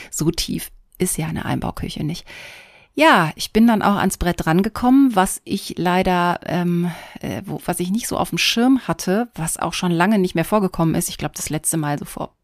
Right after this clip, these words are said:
ungefähr fünfzehn Jahren. Da habe ich nämlich nach so einer versteckten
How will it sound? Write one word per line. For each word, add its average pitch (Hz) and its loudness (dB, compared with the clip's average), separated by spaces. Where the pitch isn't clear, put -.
ungefähr 185 -6
fünfzehn 185 -2
Jahren. 151 -2
Da - -2
habe 165 2
ich 170 -8
nämlich 165 0
nach 156 -4
so 165 -4
einer 151 -2
versteckten 156 -6